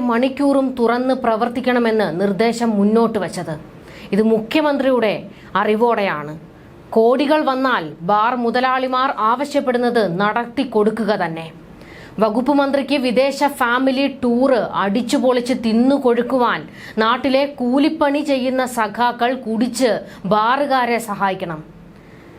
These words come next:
എക്സൈസ് മന്ത്രി രാജേഷ് ഒരു റബ്ബർ സ്റ്റാമ്പാണല്ലോ. ടൂറിസം മന്ത്രി മരുമകനാണ് ഈ കോഴയുടെ പിന്നിൽ. കക്ഷി തികഞ്ഞ നിശബ്ദത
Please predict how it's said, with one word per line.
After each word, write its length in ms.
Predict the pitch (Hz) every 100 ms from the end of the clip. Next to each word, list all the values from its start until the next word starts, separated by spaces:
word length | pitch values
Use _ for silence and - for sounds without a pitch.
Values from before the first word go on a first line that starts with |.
| - - 196
എക്സൈസ് 340 | 202 240 240 254
മന്ത്രി 260 | 247 254 254
രാജേഷ് 500 | 226 240 262 220 208 202
ഒരു 140 | 214 226
റബ്ബർ 280 | 214 202 262
സ്റ്റാമ്പാണല്ലോ. 680 | 262 226 226 220 180 156 147 147 - - - -
ടൂറിസം 420 | 240 330 320 330 294
മന്ത്രി 300 | 262 240 196 - - - -
മരുമകനാണ് 800 | 226 240 285 311 311 285 262 254 294 240
ഈ 40 | 285 294
കോഴയുടെ 480 | 220 220 247 269 233 185
പിന്നിൽ. 260 | 170 160 - - - - - -
കക്ഷി 260 | 226 - 302
തികഞ്ഞ 320 | 285 269 302 311 302
നിശബ്ദത 420 | 277 294 294